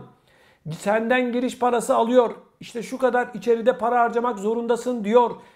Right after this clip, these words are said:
Şezlong parası alıyor. Şemsiye parası alıyor. Dışarıda yüz lira olan bir tane sandviçe ya da bir hamburgere beş yüz lira yazıyor arkadaşlar. Bir tane su markette beş lira,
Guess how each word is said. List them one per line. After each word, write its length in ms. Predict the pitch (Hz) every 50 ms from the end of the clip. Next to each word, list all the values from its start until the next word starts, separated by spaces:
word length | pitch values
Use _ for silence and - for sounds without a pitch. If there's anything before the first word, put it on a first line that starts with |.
| _ _
Şezlong 640 | - - - 202 226 214 190 214 247 247 240 240
parası 420 | 220 233 233 233 226 247 254 -
alıyor. 400 | - 220 226 240 247 240 226 202 - - - _ _
Şemsiye 600 | - - - 196 220 240 226 - - 240 247 247
parası 520 | 247 - 233 233 226 220 220 220 262 254 -
alıyor. 480 | 220 220 226 247 247 226 196 156 156 165
Dışarıda 420 | 214 185 220 240 240 247 240 247
yüz 420 | 226 185 180 226 262 262 240 220
lira 100 | 247 240
olan 420 | 240 233 226 233 226 226 226 190 175
bir 200 | 247 262 254 254
tane 300 | 233 226 226 214 220 185
sandviçe 760 | - - 208 226 240 240 247 247 240 220 - 220 214 208 208 - - _ _ _
ya 160 | 175 196 214
da 120 | 240 240 240
bir 120 | 254 240
hamburgere 960 | 208 - - 185 233 240 240 226 247 269 262 233 240 226 220 220 240 247 226 - - - _ _ -
beş 520 | 151 139 156 247 302 277 - - - -
yüz 260 | 247 233 220 214 208
lira 160 | 233 240 240
yazıyor 420 | 226 226 214 208 175 185 190 180 180
arkadaşlar. 800 | 175 165 - - 196 196 202 185 185 - 190 175 - - _ _ _ _ _ _ _ _ _ _ _ _ _ _ _ _ _ _ _ _ _ _ _ _ _
Bir 400 | - 147 156 254 285 294 277 226
tane 340 | 202 240 240 240 240 247 247 220
su 440 | - - 254 262 240 - - - - _ _
markette 760 | 180 175 202 226 247 226 233 247 247 247 - - 262 247 202
beş 320 | 233 247 254 247 - - 262
lira, 320 | 254 262 262 262 262 262